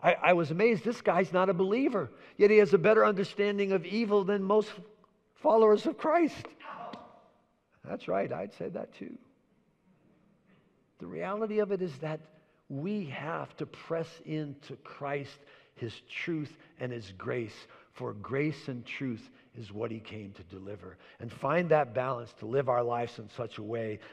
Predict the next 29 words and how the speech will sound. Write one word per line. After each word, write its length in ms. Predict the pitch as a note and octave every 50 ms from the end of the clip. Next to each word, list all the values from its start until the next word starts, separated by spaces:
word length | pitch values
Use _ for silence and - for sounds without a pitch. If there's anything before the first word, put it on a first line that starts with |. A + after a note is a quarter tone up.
| - _
that 140 | - A#2 A2
we 220 | A2 A#2+ C3 B2
ultimately 540 | A#2+ A#2+ B2 C3 - - A#2+ A2+ A2+ A2 A2
become 400 | G#2+ G#2+ A2 G#2+ - B2 A#2 G2+
a 80 | G2+ G2+
people 500 | - - B2+ A#2+ A2+ - A#2 G#2 F#2+ - - - - - _ - -
that 400 | G#2 A#2+ A2 G#2+ G#2 - - - _ -
live 420 | C#3 A#2+ B2+ C3 B2+ A#2 G#2+ F#2+ - - - _ _ _ _ _ _ _ _ _ _ _ _ _ _ _ _ _ _ - - -
so 100 | - B2+
that 180 | A#2+ A#2+ A#2+ B2
we 160 | B2+ C#3 D3
don't 300 | C3 A#2 C#3+ C#3 C3+ - -
fall 320 | - - B2+ B2 A#2 G#2+
prey 320 | G2+ - - - A#2 A#2 G#2
to 140 | - - G2+
that. 260 | G2+ F#2 F#2+ G2+ - - - - - -
You 80 | - A#3
know, 60 | A#3
it's 140 | G#3 - G#3+
interesting, 540 | A3 G#3+ - F#3+ F3+ D#3+ - - - C3+
if 140 | C3+ C3 -
you 160 | D#3+ F3+ G3
go 320 | F3 C#3+ D#3 E3+ E3+ D#3+ C#3+
to 120 | C#3+ D#3+
other 180 | D3+ D3+ C#3 C#3+
parts 360 | - - D3 C#3+ C#3 - -
of 60 | B2
the 80 | A2+ B2+
world, 300 | C3 C#3+ D3+ C#3+ C3